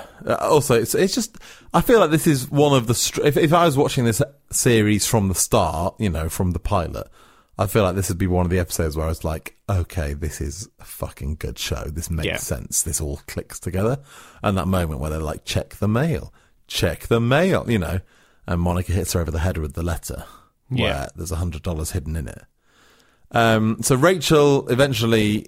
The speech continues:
Speaker 1: doesn't end up going skiing with her family, but she wants to, which is why she's asking for tips. Meanwhile, Ross discovers the Gellers are off to Puerto Rico for Thanksgiving,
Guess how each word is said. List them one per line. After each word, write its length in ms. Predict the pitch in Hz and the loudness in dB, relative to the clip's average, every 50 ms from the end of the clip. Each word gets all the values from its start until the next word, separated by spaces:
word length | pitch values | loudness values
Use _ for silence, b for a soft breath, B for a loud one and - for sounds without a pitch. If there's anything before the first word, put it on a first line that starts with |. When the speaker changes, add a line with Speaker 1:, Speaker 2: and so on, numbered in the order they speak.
| _ - | _ -6
Speaker 1:
doesn't 240 | 113 117 113 90 95 | -2 -2 0 0 0
end 160 | 90 92 90 | 0 0 -2
up 120 | 90 - - | -2 -2 -2
going 220 | - 92 90 90 | -2 0 0 0
skiing 300 | - - - - 90 85 85 | -2 -2 -2 -2 0 0 0
with 100 | 82 82 | -2 -2
her 40 | 82 | -2
family, 280 | - 92 85 82 85 | -2 -2 -2 -2 -2
but 180 | 85 80 85 98 | -2 -2 -4 -4
she 160 | - - 95 | -4 -4 -4
wants 480 | 90 95 95 98 98 92 - - - - | -2 0 0 0 0 0 0 -4 -4 -2
to, 120 | - 123 110 | 0 0 2
which 160 | 98 98 90 | 0 0 -2
is 60 | 90 | -2
why 120 | 90 87 82 | -2 -2 -2
she's 120 | - - | -2 -4
asking 320 | 92 87 - - - 82 80 | -4 -4 -6 -8 -8 -8 -8
for 480 | - - 82 78 78 78 78 76 - - - | -8 -8 -6 -6 -4 -4 -6 -6 -8 -10 -12
tips. 520 | - - - - - - - - - - B B B B B B B - | -2 0 0 0 0 -4 -8 -8 -8 -10 B B B B B B B 0
Meanwhile, 640 | 123 131 147 156 151 139 123 120 117 113 110 101 | 2 2 4 4 4 4 6 6 6 4 4 4
Ross 260 | 98 113 123 - - | 4 2 2 0 -2
discovers 460 | - - 98 - - - 104 95 95 90 | -4 -4 -6 -2 0 0 0 0 0 -2
the 100 | - 95 | -4 -2
Gellers 420 | 87 - 113 107 104 98 92 95 | 2 2 2 4 4 2 2 2
are 40 | 95 | 0
off 140 | 98 92 - | 0 0 -2
to 80 | - 95 | -6 -8
Puerto 400 | - - - 113 101 - - 90 | -8 -2 0 0 0 0 0 0
Rico 460 | 87 117 127 120 - - 104 101 101 | 2 2 0 2 2 2 2 2 2
for 160 | 95 - - | 0 -2 -4
Thanksgiving, 720 | 92 - 92 92 - - - - 120 117 131 131 123 120 | -4 -4 -6 -6 -8 -4 -2 0 2 2 2 2 2 0